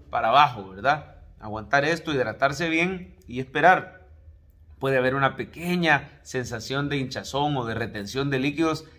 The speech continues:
es pasajera, es normal, es temporal. El cuerpo está sacando esos niveles excesivos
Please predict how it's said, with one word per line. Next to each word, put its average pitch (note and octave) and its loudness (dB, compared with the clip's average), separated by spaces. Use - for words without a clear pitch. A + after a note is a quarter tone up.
es G2 -14
pasajera, D3+ 2
es G2 -12
normal, C#3+ 0
es A2 -14
temporal. C3 2
El G#2+ -12
cuerpo B2 -6
está C#3+ -4
sacando E3+ 0
esos D#3 -6
niveles D3+ -2
excesivos E3 -2